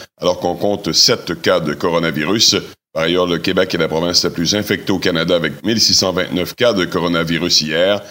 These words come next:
C'est quand même deux cent quatre-vingt-dix de plus que mercredi. Au total, il y a aussi huit décès. Cent six personnes sont hospitalisées, dont quarante-trois en soins intensifs, deux mille six cents personnes sous investigation.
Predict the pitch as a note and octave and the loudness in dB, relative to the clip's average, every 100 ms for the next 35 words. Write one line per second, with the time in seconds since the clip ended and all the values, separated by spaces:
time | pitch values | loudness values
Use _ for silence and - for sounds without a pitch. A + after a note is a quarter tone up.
0 | - _ - F2 F2 F2+ E2+ G2+ G2+ G#2+ | -20 _ -4 0 0 0 0 0 2 0
1 | F#2+ E2+ F2 E2+ D2 G2 E2+ E2+ - F#2+ | 0 -2 0 -2 0 -2 0 -2 0 0
2 | - D#2 F2+ D#2 E2+ E2 A#2 B2+ - _ | 0 0 -2 -2 -2 0 0 -2 -8 _
3 | - E2 F2 F#2+ F#2 E2+ E2 D#2+ - A2 | -6 -2 0 2 2 0 0 0 2 0
4 | E2+ G2+ G2+ E2+ C#2 - - G#2+ - - | 0 -2 0 -2 0 2 2 2 -2 -8
5 | - _ _ _ - A#2+ A2+ - B2 - | -20 _ _ _ -4 -2 2 2 2 0
6 | F2+ G2+ - A2 G#2 F#2+ F2 F#2+ - - | 0 0 2 0 0 -2 -2 0 -2 -2
7 | F#2 F2+ F2 G#2 F2 E2+ A2 F#2+ F#2 D#2 | -2 0 0 0 -2 -2 0 0 -4 -2
8 | G2+ F#2+ D#2 D2+ A2 A2 G#2 F#2 F#2+ F2+ | 0 0 -2 -4 -2 0 0 0 0 0
9 | B2 C3+ - E2+ C#2+ A#2 A#2+ G#2 G2+ - | 0 0 -4 -6 -2 0 0 0 2 2
10 | G#2 F#2+ F#2 G#2+ G2 F2 C3 A2 F#2+ F#2 | 2 0 0 0 0 0 0 0 0 0
11 | - E2+ E2 - A#2 | 0 0 0 2 0